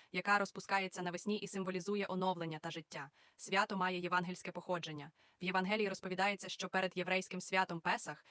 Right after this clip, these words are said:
Ісус Христос урочисто в'їхав до Єрусалима на віслюку. Люди зустрічали його, викладаючи шлях пальмовими гілками і вигукуючи «Осанна», як вітання царю.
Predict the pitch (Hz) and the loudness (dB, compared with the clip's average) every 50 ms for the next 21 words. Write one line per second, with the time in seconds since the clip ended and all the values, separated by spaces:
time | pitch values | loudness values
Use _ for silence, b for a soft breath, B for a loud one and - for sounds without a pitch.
0 | B B B 285 269 - 226 - - 190 185 - 208 208 - - 190 185 180 - | B B B -6 -4 -4 -4 -4 -4 -6 -2 0 -2 -2 0 0 -2 -2 0 0
1 | 208 220 - - 190 170 170 196 196 - 180 180 180 175 175 175 - - 175 185 | -2 -2 -2 -4 -6 -2 -2 -2 -2 -2 -4 -2 -2 -2 -2 -2 -4 -2 -2 0
2 | 190 185 175 170 165 175 - - - 175 - 156 151 156 b b b b b b | 0 0 0 -2 -4 -6 -8 -10 -12 -12 -12 -16 -18 -18 b b b b b b
3 | - 185 214 208 214 185 196 - - 202 185 - 202 214 202 190 180 175 170 170 | -4 -4 -2 -2 -2 -4 -6 -8 -8 -8 -6 -2 -2 -2 -2 -2 -6 -8 -10 -10
4 | 160 156 156 _ _ _ 180 185 202 190 202 202 202 - 202 - - 208 208 226 | -12 -12 -14 _ _ _ -8 -6 -4 -2 -2 -2 -2 -4 -6 -8 -2 -2 -2 -2
5 | - - _ 190 190 190 190 196 196 190 185 175 175 185 175 - 196 208 226 208 | -4 -4 _ -4 -2 -2 -4 -4 -4 -4 -4 -6 -8 -10 -8 -4 -4 -4 -2 -4
6 | 180 165 165 _ _ 190 190 190 185 196 226 226 - 208 196 190 - - 185 - | -6 -10 -12 _ _ -6 -6 -6 -4 -4 -6 -6 -6 -10 -8 -8 -6 -8 -6 -6
7 | 185 - - 208 190 185 175 165 156 147 156 _ _ - 185 - - 185 - 196 | -6 -6 -4 -2 -2 -2 -2 -4 -8 -10 -14 _ _ -8 -8 -6 -6 -4 -4 -4
8 | 190 185 180 170 - - 180 180 170 151 | -4 -4 -6 -8 -8 -8 -8 -8 -8 -12